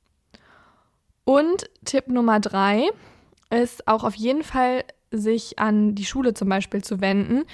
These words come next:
Was viele nämlich, glaub ich, nicht wissen, ist, dass die Schule dazu verpflichtet ist, gegen Gewalt anzugehen. Und Mobbing ist psychische Gewalt. Also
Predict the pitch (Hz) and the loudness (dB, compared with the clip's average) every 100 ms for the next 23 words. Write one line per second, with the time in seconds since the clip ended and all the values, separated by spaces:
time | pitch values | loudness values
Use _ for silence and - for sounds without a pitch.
0 | - - 220 - 247 247 240 240 - _ | -18 -4 -2 0 2 4 4 0 -4 _
1 | 226 226 226 233 214 254 - 220 208 240 | -2 0 0 2 4 4 0 -2 2 2
2 | 294 311 - 247 - 226 - 214 - 220 | 0 -6 -4 -4 -2 -4 -4 -6 -4 -2
3 | 254 233 214 220 226 202 - 226 254 - | 0 0 0 -2 -2 -2 -4 -4 -4 -4
4 | 294 269 302 349 - - - _ _ _ | -6 0 -2 -2 -12 -20 -20 _ _ _
5 | _ _ - 202 233 240 226 202 202 - | _ _ -12 -4 0 2 2 2 2 0
6 | 202 - 190 - - 220 - 202 202 233 | -4 -4 -8 -8 -8 -8 -2 2 2 2
7 | 277 330 440 - _ _ 220 269 - - | 0 -2 -4 -8 _ _ -2 -2 -6 -20
8 | - - 254 247 226 - 196 185 180 95 | -20 -6 -4 -2 -2 -2 -6 -4 -4 -6
9 | - - - - - - 214 208 208 208 | -10 -18 -20 -20 -18 -2 0 2 2 0
10 | 208 | -2